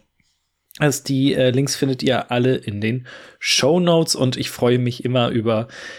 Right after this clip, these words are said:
jede Form von Feedback, von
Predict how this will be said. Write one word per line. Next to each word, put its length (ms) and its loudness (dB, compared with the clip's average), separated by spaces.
jede 400 4
Form 500 0
von 640 -2
Feedback, 760 -2
von 840 -2